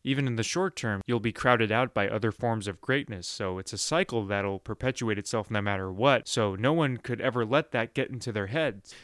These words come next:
But I will say this, if you're truly passionate about something and if you're driven to proving to yourself that you can beat the odds, that's really important.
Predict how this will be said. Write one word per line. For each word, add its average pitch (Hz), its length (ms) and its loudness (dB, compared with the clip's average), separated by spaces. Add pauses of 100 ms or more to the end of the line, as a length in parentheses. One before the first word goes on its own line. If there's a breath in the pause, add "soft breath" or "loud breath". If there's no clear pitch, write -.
(120)
But 151 80 4
I 202 80 10
will 226 160 8
say 185 200 4
this, 110 360 0
if 139 160 -2
you're 147 100 4
truly 220 380 -2
passionate 127 540 2
about 107 260 0
something 110 340 -6
and 101 80 -6
if - 120 -12
you're 113 80 -2
driven 165 560 0
to 123 100 -2
proving 185 640 2
to - 140 -2
yourself 143 540 2
that 117 280 2 (300 soft breath)
you 123 100 2
can 208 320 4
beat 143 220 2
the 110 160 2
odds, 104 480 -2 (260)
that's 160 260 4
really 117 320 2
important. - 560 -12